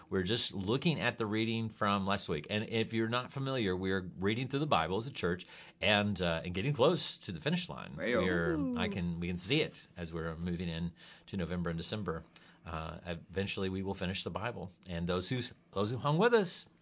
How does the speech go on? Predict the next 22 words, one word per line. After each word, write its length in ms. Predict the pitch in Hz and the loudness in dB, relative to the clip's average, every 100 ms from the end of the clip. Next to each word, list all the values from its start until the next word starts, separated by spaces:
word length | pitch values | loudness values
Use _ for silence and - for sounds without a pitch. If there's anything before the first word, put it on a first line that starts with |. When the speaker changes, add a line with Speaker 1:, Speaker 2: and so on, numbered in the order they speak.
| - | -6
Speaker 1:
will 100 | 101 | -2
have 200 | 101 98 | 0 2
read 220 | 92 104 120 | 2 2 0
through 140 | 127 | -6
the 40 | 139 | 0
Bible 380 | 143 143 147 151 | 2 2 0 -2
in 60 | |
a 20 | |
year. 260 | 151 175 180 - - - - - - - | 0 0 -2 -6 -16 -20 -18 -18 -10 4
Uh, 220 | 95 95 | 6 6
there's 340 | 92 104 110 | 4 2 2
gonna 140 | 127 120 | 0 0
be 140 | 123 | 0
a 60 | 120 | 2
little 220 | 123 131 | 2 4
bit 140 | 120 | 4
of 140 | 117 110 | 4 2
a, 40 | |
I'm 180 | 78 107 | 0 0
gonna 120 | 113 | -4
tell 200 | 104 113 | 0 2
you 180 | 117 | 2